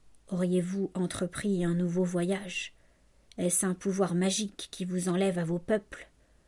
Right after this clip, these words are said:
Ou nous abandonnez-vous de votre propre mouvement ? Non, vous connaissez trop notre zèle et notre fidélité pour vouloir nous causer une si grande affliction.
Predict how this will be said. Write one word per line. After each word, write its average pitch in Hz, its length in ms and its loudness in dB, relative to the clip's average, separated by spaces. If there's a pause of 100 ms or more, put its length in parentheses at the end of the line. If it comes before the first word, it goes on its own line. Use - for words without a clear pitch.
(380)
Ou 202 140 4
nous 196 280 6
abandonnez-vous 185 840 2
de 175 100 -2
votre 175 320 -4
propre 175 480 0
mouvement ? 170 460 2 (680)
Non, 180 300 4 (480)
vous 185 140 -6
connaissez 185 440 0
trop 185 300 0
notre 151 320 -2
zèle 165 440 2
et 156 60 0
notre 160 300 -2
fidélité 180 720 0
pour 165 220 -4
vouloir 165 480 -2
nous 175 120 -2
causer 175 360 0
une 165 220 0
si - 240 2
grande 147 320 -2
affliction. 151 720 -2